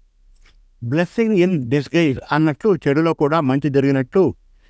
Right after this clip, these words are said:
బెంగుళూరు రాజా ఇంటికి వచ్చిన స్కూల్ ఫాదర్ సంరక్షణలో హాస్టల్ చక్కటి చదువు పొందే అవకాశం లభించింది.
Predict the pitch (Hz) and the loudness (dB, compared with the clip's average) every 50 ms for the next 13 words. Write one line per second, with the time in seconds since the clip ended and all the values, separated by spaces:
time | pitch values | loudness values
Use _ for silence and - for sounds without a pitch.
0 | _ _ _ - 123 120 147 156 170 196 214 226 226 214 196 156 135 135 139 139 | _ _ _ -10 -4 0 2 2 2 2 2 2 2 2 2 2 2 0 0 0
1 | 156 165 165 160 156 156 143 139 139 131 - 151 165 202 190 139 135 160 180 _ | 0 0 0 0 -2 -2 -2 0 -2 0 0 -2 -2 0 0 0 0 -2 -4 _
2 | _ _ _ _ _ _ - - - - 190 214 247 240 202 - - 156 151 160 | _ _ _ _ _ _ -20 -14 -6 0 2 2 2 2 -2 -2 -2 -2 -2 0
3 | 185 185 185 - - 143 139 160 160 160 - - 156 147 147 165 196 190 147 - | 0 -2 -2 0 -2 -2 -2 0 -2 -4 -4 -2 -2 0 0 0 0 0 -2 -4
4 | _ _ - _ _ _ _ - - 139 156 165 156 - - 185 180 185 185 - | _ _ -20 _ _ _ _ -6 -2 0 0 0 -2 -4 -2 0 0 0 -2 -6
5 | _ - 156 139 - - 180 165 156 - 143 139 151 160 160 - - 147 143 147 | _ -6 -6 -4 -2 -4 -4 -4 -2 -2 0 0 2 2 0 2 0 0 2 2
6 | 135 127 131 135 - 139 135 - 170 156 120 117 123 131 123 - 123 120 120 113 | 2 2 0 0 -2 -2 -2 -2 -2 -2 0 0 -2 -2 -2 -2 -6 -6 -6 -6
7 | 110 104 | -8 -10